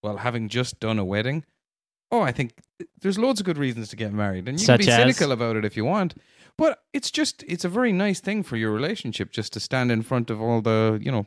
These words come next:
Speaker 1: people who you like and admire and friends and family of yours. And, uh, you say, "Yeah, I'm gonna be with this person. That's where I'll be if you want me anytime soon." It's, it's like, genuinely, it's
Speaker 2: Yeah, it's, it, I, in, in all seriousness, it, it was, it was a really nice occasion. You gave a nice,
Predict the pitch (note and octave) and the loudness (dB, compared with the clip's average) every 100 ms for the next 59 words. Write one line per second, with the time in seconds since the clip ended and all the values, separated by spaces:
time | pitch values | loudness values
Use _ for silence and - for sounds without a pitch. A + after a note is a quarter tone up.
0 | _ _ - A2 G2 G#2 G#2 G2 G2 F#2+ | _ _ -4 -2 0 0 0 0 0 0
1 | F#2+ G#2 G2+ G2 F2+ G2 G#2 G#2 F#2 - | 0 0 0 -4 -6 -6 -4 -4 -4 0
2 | G2+ F#2+ F2+ G2+ G#2 G#2 G#2 G2+ F#2+ G#2+ | 2 2 0 2 4 4 2 0 -2 -2
3 | G#2 G#2 G#2 G2+ F#2 F#2 F#2+ F#2+ F#2 F2+ | 0 0 0 -4 -6 -4 -4 -4 -6 -8
4 | F#2 - F#2+ F#2 D3+ F#3+ _ _ _ _ | -10 -8 -6 -2 -4 -6 _ _ _ _
5 | _ - G#2+ A#2 A#2+ C3 C#3+ D#3+ D#3 - | _ -2 0 2 2 2 2 2 0 0
6 | A2 - G#2 A#2+ C3+ C3 D3 C3+ A2+ A2+ | 0 0 -2 0 2 4 4 2 0 0
7 | A2+ A#2 C3 A2 A2 G#2+ G#2+ A2 G#2+ A2 | -2 0 4 6 6 6 4 4 4 4
8 | A#2 E3+ - _ _ - A3+ B3 G#3+ A3 | 0 0 -8 _ _ -4 -2 2 2 2
9 | F#3+ B3+ B3+ G3 B2+ A2+ F#3 G#3+ A#2+ D3+ | 2 2 4 4 4 6 8 8 8 6
10 | - F#3+ D#3+ C3+ C3+ C3+ A#2+ B2 A#2 B2 | 8 8 8 8 8 8 6 4 8 10
11 | C3 C#3 C3+ C3+ C3 - G2+ F#2+ - G2+ | 10 8 8 8 8 6 4 4 4 4
12 | - G#2+ G2+ G2+ - - A2+ A2 G2+ G#2+ | 4 4 6 4 2 -4 2 6 8 8
13 | A2+ A2 G#2 G#2+ - - - - G#2+ G2+ | 10 10 8 8 4 -2 -4 0 4 6
14 | G#2 G#2+ A#2+ B2+ G2+ G2+ G#2+ G#2+ G#2+ G#2+ | 6 6 8 8 6 6 6 6 8 8
15 | A2+ - | 8 6